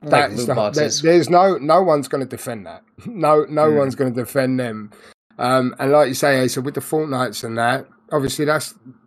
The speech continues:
Speaker 2: they can get addicted to it that way as well with the V-Buck. I mean, I've got a thirteen-year-old daughter, and she's like me. She'll, she'll play that for five minutes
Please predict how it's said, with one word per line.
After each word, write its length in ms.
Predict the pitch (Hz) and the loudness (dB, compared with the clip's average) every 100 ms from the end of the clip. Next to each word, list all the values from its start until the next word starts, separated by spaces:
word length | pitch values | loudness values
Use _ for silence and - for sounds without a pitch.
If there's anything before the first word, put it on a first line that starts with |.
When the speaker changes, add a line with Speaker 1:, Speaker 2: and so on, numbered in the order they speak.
| _ | _
Speaker 2:
they 160 | 160 147 | -4 -2
can 300 | 131 156 151 | -2 -4 -2
get 200 | 135 120 | -2 -4
addicted 420 | 127 123 104 127 | -4 -6 -6 -12
to 120 | - 131 | -6 -6
it 100 | 123 | -2
that 220 | 139 131 | -2 -2
way 180 | 127 117 | -2 -2
as 200 | 113 110 | -2 -2
well 200 | 131 127 | 2 2
with 120 | 117 | 0
the 60 | 113 | -4
V-Buck. 420 | 123 143 113 107 | -2 0 0 -4
I 140 | 123 151 | -4 -2
mean, 160 | 143 143 | -2 0
I've 160 | 170 | 0
got 160 | 165 110 | 0 -2
a 20 | |
thirteen-year-old 800 | - 139 120 123 117 113 120 110 | 0 0 0 -2 -4 0 0 2
daughter, 520 | 151 156 110 98 90 - - _ | 0 0 -2 -8 -10 -14 -20 _
and 160 | 127 113 | -6 -4
she's 240 | 175 156 | -2 0
like 200 | 135 123 | 0 0
me. 240 | 131 151 107 | 2 2 2
She'll, 320 | - 165 151 - - _ | 0 0 -2 -10 -20 _
she'll 180 | - 165 | -2 0
play 240 | 151 156 | 2 2
that 180 | 127 107 | 2 -2
for 80 | 123 | -4
five 320 | - 135 123 | 2 2 2
minutes 640 | 135 113 110 - - - | 0 -2 -4 -8 -8 -8